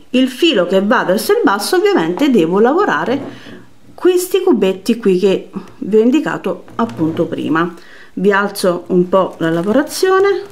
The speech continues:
potete tranquillamente capire benissimo quali sono i cubetti. Questo è il primo modulo, come potete ben vedere, e questo è il cubetto da lavorare. Questo è il secondo modulo e questo è sempre il cubetto da lavorare.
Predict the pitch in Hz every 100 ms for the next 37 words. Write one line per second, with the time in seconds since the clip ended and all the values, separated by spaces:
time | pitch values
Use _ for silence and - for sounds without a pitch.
0 | - 240 302 320 320 320 320 330 359 359
1 | 294 247 - - - - 226 254 240 214
2 | 240 226 - 185 175 185 180 180 175 175
3 | 170 156 208 285 285 185 185 262 330 359
4 | 359 381 403 415 - 180 185 208 208 220
5 | 247 269 277 330 208 254 285 - - -
6 | 359 - 156 160 - 208 - 202 160 -
7 | 190 185 180 170 160 147 147 175 180 -
8 | - - - - 233 226 190 180 - 170
9 | 180 220 302 381 381 381 381 - 339 -
10 | 233 233 269 262 190 196 208 196 202 185
11 | 175 175 190 180 175 180 165 170 180 180
12 | -